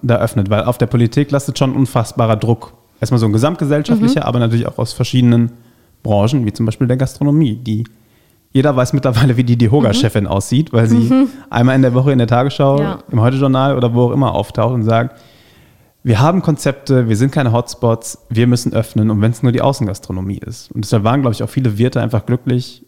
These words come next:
Speaker 1: draußen wieder die Stühle aufstellen zu können, auch wenn sie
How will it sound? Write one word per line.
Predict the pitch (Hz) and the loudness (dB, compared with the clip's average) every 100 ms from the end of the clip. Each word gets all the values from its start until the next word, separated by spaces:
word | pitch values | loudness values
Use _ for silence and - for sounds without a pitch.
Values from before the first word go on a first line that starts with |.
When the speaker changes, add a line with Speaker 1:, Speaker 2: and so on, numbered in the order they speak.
| _ _ | _ _
Speaker 1:
draußen | 117 113 120 | -2 -2 0
wieder | 113 | 0
die | 107 | -2
Stühle | - 131 107 | -2 -2 -2
aufstellen | 101 - 104 104 | -6 -6 -6 -4
zu | 98 | -6
können, | 104 110 - | -2 -2 0
auch | 113 107 | -2 0
wenn | 107 117 | 2 2
sie | 113 113 113 | 4 2 0